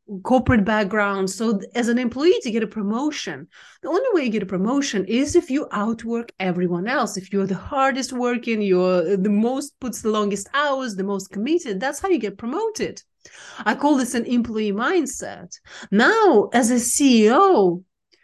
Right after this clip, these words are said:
you need to think differently. If your only competitive advantage, just work harder than everyone else, just be busy, just be the hardest working C E O,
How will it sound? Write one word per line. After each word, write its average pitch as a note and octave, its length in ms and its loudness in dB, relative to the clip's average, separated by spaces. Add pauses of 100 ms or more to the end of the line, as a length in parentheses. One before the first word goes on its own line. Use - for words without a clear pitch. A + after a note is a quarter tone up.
(220)
you B3+ 440 6
need F4+ 200 8
to C#4+ 100 -4
think A#3+ 260 0
differently. C4+ 480 0
If G#3+ 160 -4
your C#4 320 0
only F4 260 4
competitive B3+ 540 -4
advantage, G#3+ 640 -4
just B3 200 -8
work A#3+ 360 -2
harder B3 460 -6
than G3+ 160 -4
everyone G3+ 420 -4
else, A3+ 180 -4
just G#3+ 160 -2
be G3 120 0
busy, G3 560 -2
just G3+ 240 -6 (120)
be A3+ 380 -2
the G#3+ 120 -4
hardest G3 480 -8
working G#3+ 600 -2
C G3 340 -2
E G3 80 -4
O, G#3 380 -6